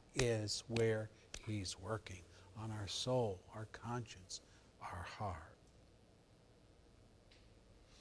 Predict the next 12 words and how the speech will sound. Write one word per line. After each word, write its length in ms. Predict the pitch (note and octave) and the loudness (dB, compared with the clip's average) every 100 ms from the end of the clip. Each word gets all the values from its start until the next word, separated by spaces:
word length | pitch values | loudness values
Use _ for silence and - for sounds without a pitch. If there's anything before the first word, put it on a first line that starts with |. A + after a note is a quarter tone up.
| - - - | -10 -8 0
So 160 | - G#3+ | 12 12
cohesive 580 | A#3+ G#3 A3+ C4 C#4 A3 | 12 12 12 10 10 8
thinking, 640 | - A#2+ A2 A#2+ D3+ G3+ - - - - - - - | 4 6 6 4 2 2 -4 -18 -20 -20 -14 -14 6
logic 580 | C3+ F3+ A3 F#3+ B2+ - | 12 12 12 12 6 8
plays 280 | C3 B2 | 8 8
an 180 | A#2+ A2+ | 6 6
important 540 | A#2 A2+ F3 F3+ D3 A#2+ | 4 6 6 6 2 0
part 280 | C#3+ C#3+ | 2 4
in 140 | B2+ A2+ | 4 2
all 180 | G#2 G2 | 2 0
of 80 | F#2+ | -2
that. 320 | F#2 G2 | -4 -4